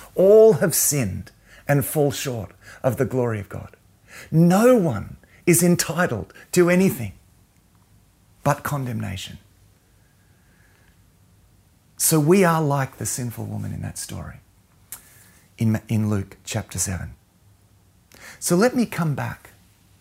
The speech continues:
to the main question, to that key question. What can I expect of life? Well, the answer, because of what Jesus Christ did for us, because of what God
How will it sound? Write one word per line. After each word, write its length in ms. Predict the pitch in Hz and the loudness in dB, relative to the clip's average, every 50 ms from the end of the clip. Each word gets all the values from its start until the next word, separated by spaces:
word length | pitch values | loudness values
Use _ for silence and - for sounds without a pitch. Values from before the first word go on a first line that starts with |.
| _ _ _ _ _ _ _ _ _ _ _ _ _ _ - | _ _ _ _ _ _ _ _ _ _ _ _ _ _ -6
to 120 | - 131 | -6 -4
the 80 | - 107 | -4 -4
main 500 | 110 107 101 101 98 95 95 98 95 98 _ | -4 -4 -4 -4 -4 -4 -6 -6 -8 -12 _
question, 360 | - - 98 87 - - 90 87 | -12 -10 -10 -10 -10 -12 -12 -12
to 100 | - 101 | -10 -8
that 200 | 95 98 - - | -8 -10 -10 -10
key 160 | - - 95 | -10 -10 -10
question. 460 | 92 - - 82 - - - - - - _ _ _ _ _ _ _ _ _ _ _ _ _ - - - - - - - - - _ _ _ _ _ - | -10 -10 -12 -12 -12 -12 -12 -16 -16 -18 _ _ _ _ _ _ _ _ _ _ _ _ _ -20 -20 -20 -20 -20 -20 -20 -20 -20 _ _ _ _ _ -4
What 260 | 120 143 190 190 - | -2 0 0 -2 -2
can 160 | - 202 185 | -4 -4 -2
I 180 | 170 160 156 151 - - | -2 -4 -4 -6 -6 -8
expect 880 | 117 - - - - - - - - - 92 - - - - - - _ _ _ _ _ _ _ _ _ _ _ _ _ _ _ _ _ - | -10 -8 -4 -4 -2 -4 -4 -6 -8 -12 -14 -14 -16 -20 -20 -20 -20 _ _ _ _ _ _ _ _ _ _ _ _ _ _ _ _ _ -10
of 200 | - 92 87 95 | -8 -8 -8 -8
life? 400 | - 65 - - - - - - _ _ _ _ _ _ _ _ _ _ _ _ _ _ _ _ _ _ _ _ - - - | -10 -10 -12 -14 -18 -20 -20 -20 _ _ _ _ _ _ _ _ _ _ _ _ _ _ _ _ _ _ _ _ -20 -14 -8
Well, 140 | 117 127 123 | -6 -4 -4
the 180 | 107 135 120 131 | -4 -4 -6 -6
answer, 500 | 135 131 127 - - - - - - - _ _ _ _ _ _ _ _ _ _ - - - - | -6 -8 -8 -8 -12 -14 -16 -18 -20 -20 _ _ _ _ _ _ _ _ _ _ -20 -20 -16 -8
because 400 | - 131 - - - 175 196 190 | -6 -6 -4 -2 0 0 0 0
of 160 | 202 160 - - | -2 -4 -4 -6
what 180 | 170 170 - | -8 -8 -8
Jesus 540 | - - 131 147 160 170 156 156 151 - - | -8 -6 -4 -2 -2 -2 -4 -6 -8 -10 -10
Christ 600 | - - - 139 131 131 131 113 - - - - _ _ - | -14 -14 -12 -10 -10 -10 -10 -10 -12 -14 -16 -18 _ _ -16
did 140 | - 107 - | -14 -14 -14
for 140 | - - | -14 -18
us, 80 | - - | -18 -14
because 360 | - - - - - 185 151 | -12 -12 -8 -4 -4 -4 -2
of 140 | 185 156 110 | -4 -4 -4
what 220 | 147 147 - - | -6 -6 -6 -6
God 340 | - 151 160 185 190 - - | -6 -4 0 0 0 0 -2